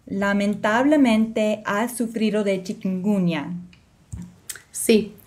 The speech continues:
Speaker 2: la verdad sí, fue una experiencia,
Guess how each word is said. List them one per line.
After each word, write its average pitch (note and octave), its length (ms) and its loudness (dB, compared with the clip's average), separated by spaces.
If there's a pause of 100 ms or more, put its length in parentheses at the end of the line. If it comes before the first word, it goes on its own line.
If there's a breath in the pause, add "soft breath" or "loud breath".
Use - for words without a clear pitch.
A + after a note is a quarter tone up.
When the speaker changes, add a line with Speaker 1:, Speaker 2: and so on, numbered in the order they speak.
(220 soft breath)
Speaker 2:
la A3 180 2
verdad A3 380 6
sí, C#4+ 240 6
fue A3+ 460 2
una A3+ 160 4
experiencia, G#3+ 1120 2